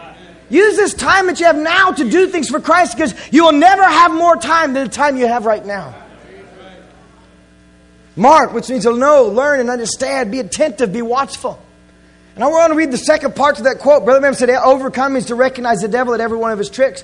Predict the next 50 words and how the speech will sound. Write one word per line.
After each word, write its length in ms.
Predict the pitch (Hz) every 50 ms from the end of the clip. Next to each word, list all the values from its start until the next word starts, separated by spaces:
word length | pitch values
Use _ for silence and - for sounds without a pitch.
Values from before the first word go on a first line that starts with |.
| - - _ _ _ _ _ _ -
He 120 | - 277
says, 220 | 262 - 285 269 233
"And 220 | 254 240 233 208
then," 360 | 233 294 320 302 208 151 127 107 95 - _ _ _ _ _ _ _ _ _ _ -
'cause 100 | - 185
there's 160 | 202 226 190
more 180 | 208 247 262 247
to 160 | 254 - 262
it 100 | 269 -
than 140 | 160 160 147
that. 140 | 135 117 - - _ _ _ _ _ _ _ _ _ _ _ _ _ _ _ _ _ _ _ _ _ _ _ -
"And 200 | 226 269 285 262
then 240 | 311 359 370 359 311
the 80 | 285 -
same 360 | - - 311 330 381 370 294
time 300 | - 294 320 339 339 330
you 120 | 302 294
recognize 480 | 294 320 311 311 294 285 277 262 247 -
him 460 | - - 339 359 330 269 240 226 202 - - - _ -
and 100 | 262 269
know 160 | 269 302 302
that 100 | 294 269
he's 220 | 240 262 277 220
the 80 | 196 247
devil 380 | 190 170 269 320 330 320 285 254
and 80 | 226
he's 120 | 240 226 226
against 420 | 214 180 240 294 311 240 - -
you, 200 | 208 196 196 - - - - - _ _ _ _ _ -
then 220 | 160 302 311 285
to 100 | 294 294
overcome," 920 | 269 302 311 320 269 285 269 - - 226 339 392 370 285 220 233 254 240 -
so 120 | - - 240
there's 100 | 220 226
two 180 | - - 269
parts 340 | - 202 233 269 285 - -
to 80 | 180 160
this. 300 | 147 135 120 - - -
I 100 | 165 190
know 140 | 226 247
a 40 | 240
lot 160 | 220 220 220
of 60 | 220 226
times 180 | 240 233 180
we 60 | 214
just 200 | 190 240 240 -
read 140 | 220 240 190
the 80 | 190 -
first 280 | - 247 269 269 -
part, 280 | - 180 170 175 185